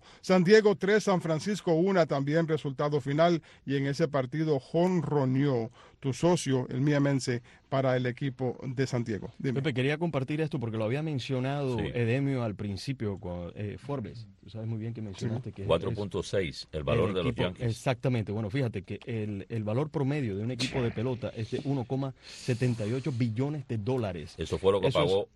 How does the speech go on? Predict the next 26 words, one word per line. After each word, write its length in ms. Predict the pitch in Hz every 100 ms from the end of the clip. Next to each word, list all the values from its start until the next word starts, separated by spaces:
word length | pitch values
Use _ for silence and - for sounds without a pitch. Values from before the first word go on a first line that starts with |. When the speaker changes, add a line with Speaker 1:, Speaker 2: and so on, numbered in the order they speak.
| _ -
Speaker 3:
eh, 160 | 82 71
Speaker 2:
fíjate, 200 | - 143
Speaker 3:
pagaron 220 | 156 92
por 100 | 90
los 100 | 85
Speaker 2:
eso 80 | 117
es 60 | 117
Speaker 3:
Marlins, 260 | 147 - 147
Speaker 2:
un 60 |
Speaker 3:
más 60 | 156
o 40 |
menos. 80 | 165 170
Speaker 2:
ocho 60 |
por 220 | 147 131 117
ciento 360 | 160 165 151
más 260 | 135 160 165
que 120 | 143
el 80 | 131
año 220 | 147 165
pasado, 420 | 143 117 139 110 92
si 120 | 113
comparamos, 840 | 107 101 110 139 107 95 104 -
eh, 200 | 104 98 80
digamos, 540 | 113 123 110 92 - _ - _
esta 280 | - 113 135
métrica 720 | 127 135 120 107 - 92 92